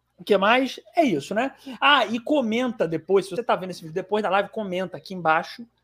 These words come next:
porque é importante pra gente, tá bom? É, e obrigado vocês que vieram assistir, que comentaram aí, tá bom? Igão dois M, eu te amo, é, tô doido pra, pra gente fazer essa porra ao vivo.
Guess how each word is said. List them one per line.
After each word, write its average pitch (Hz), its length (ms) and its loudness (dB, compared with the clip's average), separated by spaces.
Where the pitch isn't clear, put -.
porque - 200 -8
é 175 40 -6
importante 165 320 -10
pra 165 140 0
gente, 123 300 -10
tá 147 100 -2
bom? 240 260 2
É, 160 500 0
e 208 80 -6
obrigado 220 320 2
vocês 196 380 -4
que - 120 -12
vieram 180 240 0
assistir, 226 300 -8
que - 100 -20
comentaram 202 760 -2
aí, 190 180 -8
tá 185 140 -4
bom? 196 200 -6
Igão 185 240 -6
dois 170 220 -4
M, 233 220 -8
eu 185 240 0
te 190 200 -6
amo, 226 280 -2
é, 156 200 2
tô 180 140 -2
doido 190 220 0
pra, 151 540 0
pra 156 220 -4
gente 165 260 -10
fazer 156 240 -4
essa 165 160 -6
porra 165 420 0
ao 185 160 4
vivo. 202 400 -6